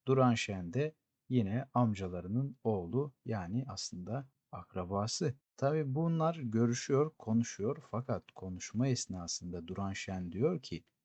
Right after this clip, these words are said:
"Emel Hanım konuyu Hüseyin Bey'e olan borcuna getirdiğinde ben de şunu anladım. Benimle evlilik konusu sadece para için olduğunu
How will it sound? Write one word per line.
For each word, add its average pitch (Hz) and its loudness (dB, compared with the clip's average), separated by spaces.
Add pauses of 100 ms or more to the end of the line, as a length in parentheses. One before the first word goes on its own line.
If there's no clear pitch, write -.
(260)
"Emel 120 0
Hanım 151 4 (420)
konuyu 127 6 (280)
Hüseyin 123 -2
Bey'e 98 0
olan 95 -4
borcuna 101 2
getirdiğinde 95 -2 (340)
ben 95 -2
de 143 2
şunu 113 0
anladım. 101 -2 (180)
Benimle 107 2
evlilik 98 -6
konusu 120 -6
sadece 98 -4 (240)
para 104 0
için 101 0
olduğunu 92 -8